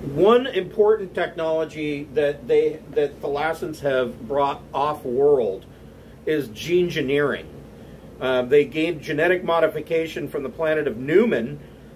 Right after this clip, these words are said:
that allows some uses, some humans to breathe underwater. These genetically modified humans belong to a special caste on Thalassa that many respect, but many more also fear them.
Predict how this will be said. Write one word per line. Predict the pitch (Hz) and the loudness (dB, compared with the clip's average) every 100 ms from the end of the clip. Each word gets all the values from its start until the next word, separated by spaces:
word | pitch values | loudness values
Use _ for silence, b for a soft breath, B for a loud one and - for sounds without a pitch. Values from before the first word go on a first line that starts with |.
| B | B
that | 143 156 | 2 4
allows | 156 151 143 | 4 2 0
some | - 226 | 0 0
uses, | 208 180 175 170 - 170 - | 2 0 -4 -10 -12 -14 -12
some | - 220 277 | -2 0 2
humans | 208 175 156 151 | 2 2 -2 -6
to | 139 | -8
breathe | 156 160 151 | -4 -4 -2
underwater. | 165 160 143 131 160 160 85 82 - B B B | -2 0 0 4 2 2 -2 -14 -20 B B B
These | 151 160 156 | -4 -2 -2
genetically | 156 160 180 180 170 | 0 2 2 0 0
modified | 160 160 156 165 147 | 2 2 2 2 0
humans | 143 170 165 | 0 -2 -2
belong | 139 139 143 147 147 | -4 -2 0 0 0
to | 127 | -2
a | |
special | - 170 151 151 | 0 -2 0 -4
caste | - 226 240 220 | -2 -2 -2 -2
on | 143 117 | -4 -2
Thalassa | 123 113 107 - 110 110 | -6 -4 -6 -4 -4 -2
that | 135 | -2
many | 139 170 160 | -2 -2 0
respect, | 143 - 196 160 139 - B B - | -2 2 2 2 0 -6 B B -2
but | 151 156 | 0 2
many | 196 220 | 2 2
more | 190 196 202 190 | 0 0 0 0
also | 175 180 160 139 | -2 -2 -2 -4
fear | - 180 185 | -4 -2 -2
them. | 135 76 | -4 -8